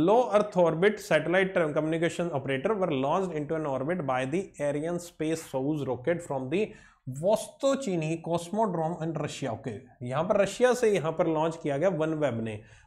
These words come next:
OneWeb आपको याद होगा अभी हाल ही में OneWeb ने साइन किया था एमओयू कजाकिस्तान के साथ, याद है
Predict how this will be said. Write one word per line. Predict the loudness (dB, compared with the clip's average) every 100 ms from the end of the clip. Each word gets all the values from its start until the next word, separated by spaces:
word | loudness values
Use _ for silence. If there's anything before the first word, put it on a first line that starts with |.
| -4
OneWeb | 2 4 4 4 6
आपको | 6 6 6
याद | 6 6 6
होगा | 4 4
अभी | 4 4 2 0
हाल | 0 2 4
ही | 4
में | 2 2 0 -6 -16 -10
OneWeb | 0 2 4 2 4
ने | 0
साइन | 0 0 0 2
किया | 2
था | 2
एमओयू | 0 0 0 0
कजाकिस्तान | 0 0 0 0 -4 -2 0 0
के | -2
साथ, | -4 -6 -2
याद | 4 4
है | 4